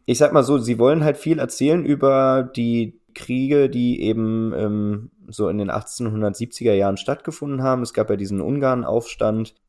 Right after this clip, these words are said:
Generell diese ganze Donaumonarchie-Geschichte und so wird da ziemlich stark immer nur angerissen.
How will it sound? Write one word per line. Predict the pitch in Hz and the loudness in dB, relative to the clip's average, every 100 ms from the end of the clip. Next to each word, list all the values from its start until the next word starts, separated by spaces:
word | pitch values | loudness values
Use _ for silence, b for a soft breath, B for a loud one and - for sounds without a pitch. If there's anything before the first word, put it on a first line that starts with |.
| _ | _
Generell | - 113 104 113 | 2 4 6 6
diese | 131 110 | 6 2
ganze | 113 110 113 | 2 0 0
Donaumonarchie-Geschichte | 95 113 139 120 117 117 113 110 123 123 123 123 123 - - | 0 2 4 4 4 2 0 0 -2 -2 -2 -4 -4 -4 -4
und | 104 | -4
so | 107 113 110 | -2 0 0
wird | 107 | 0
da | 113 110 101 - - - | 4 4 2 -2 -12 -14
ziemlich | - 113 117 - | -8 -6 -6 -8
stark | - 87 92 113 - _ _ _ _ _ | -2 2 2 0 -4 _ _ _ _ _
immer | 117 110 | -2 0
nur | 104 - | 0 0
angerissen. | 95 143 165 135 147 - 185 196 202 | -4 -2 -2 -2 -4 -2 -2 -2 -6